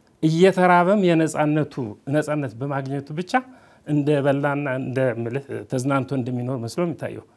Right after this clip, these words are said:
በአንድ በኩል ስራውን ሰርቶ እንኳ ህዝቡ አርሶ እንዳይበላ፣ ምክንያቱም ያን አካባቢ በግብርና የሚኖር ህዝብ ነው። አሁን በጦርነት ጊዜ ግን ሁሉም በመጠባበቅ ጠላት ይመጣል ዛሬ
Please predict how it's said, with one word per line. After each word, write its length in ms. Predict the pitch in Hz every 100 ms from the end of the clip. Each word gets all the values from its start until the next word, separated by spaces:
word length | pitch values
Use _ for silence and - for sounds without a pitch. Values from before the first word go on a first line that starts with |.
| _ - - -
በአንድ 240 | 135 180 196
በኩል 340 | 233 233 226 - _ _ _ -
ስራውን 420 | - 160 165 165
ሰርቶ 340 | 160 156 156 143
እንኳ 160 | 131 123
ህዝቡ 340 | 120 135 113 120 -
አርሶ 280 | 131 139 - 123
እንዳይበላ፣ 400 | 120 120 113 156
ምክንያቱም 360 | 180 175 151
ያን 160 | 156 147
አካባቢ 360 | 147 - 175 226 226 _ -
በግብርና 460 | 156 156 160 151 139
የሚኖር 380 | 123 113 110
ህዝብ 200 | 123 110
ነው። 140 | 107 - _ _ _ _ _ -
አሁን 240 | 180 202
በጦርነት 580 | 175 165 180 170 165 165 160 147 - - 135 117
ጊዜ 220 | 147 160 185
ግን 180 | 226 294 - - - -
ሁሉም 420 | 262 269 247 254 254 - _ _ _ _ _ _ - 160 151 139 123 107 107 _ _ _ _ _ _ _ _ _ 151
በመጠባበቅ 540 | 165 165 160 143 131
ጠላት 360 | 135 156 165 165
ይመጣል 420 | 165 160 147 147
ዛሬ 220 | 127 139